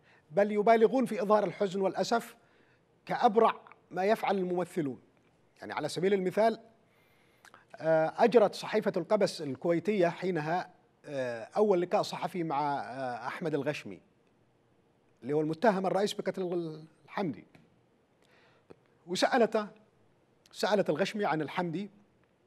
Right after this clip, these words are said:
ونشرت، آه، إجابته بالبنط العريض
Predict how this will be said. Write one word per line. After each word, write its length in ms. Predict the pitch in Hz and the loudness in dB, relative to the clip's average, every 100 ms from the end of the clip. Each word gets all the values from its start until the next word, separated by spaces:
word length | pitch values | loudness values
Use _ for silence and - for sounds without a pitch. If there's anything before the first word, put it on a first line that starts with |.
| _ _ _ _ - - _ _ 127 | _ _ _ _ -20 -20 _ _ -8
ونشرت، 600 | 147 233 226 190 - 156 | 0 0 0 -4 -4 -6
آه، 260 | 139 131 156 | -6 -8 -6
إجابته 460 | 147 208 170 - | 0 0 0 -2
بالبنط 480 | 143 147 143 196 196 | -6 -6 -4 -4 -4
العريض 380 | 147 139 170 | -2 0 0